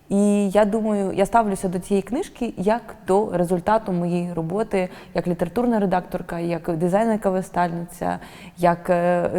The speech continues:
людина, яка допомагала завжди робити презентації. Тобто це просто мій досвід, е, з-, е,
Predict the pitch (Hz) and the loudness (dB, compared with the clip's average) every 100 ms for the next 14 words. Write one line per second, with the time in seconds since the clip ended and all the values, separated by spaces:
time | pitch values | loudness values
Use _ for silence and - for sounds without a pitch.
0 | 180 180 208 185 185 175 180 180 180 185 | 0 0 0 2 2 2 0 0 0 0
1 | 180 175 170 165 180 165 170 170 170 170 | -2 -4 -8 -4 -2 -2 -2 -4 -4 -2
2 | 180 165 175 208 - - - 175 185 175 | -2 0 0 -2 -6 -10 -4 -4 -4 -6
3 | 180 269 330 - - - 196 202 - - | -2 0 0 -2 -6 0 0 0 -6 0
4 | 196 196 - 139 - - - - - 190 | 0 0 -2 -6 -8 -20 -20 -6 2 4
5 | 175 - 185 190 180 | 4 4 6 8 6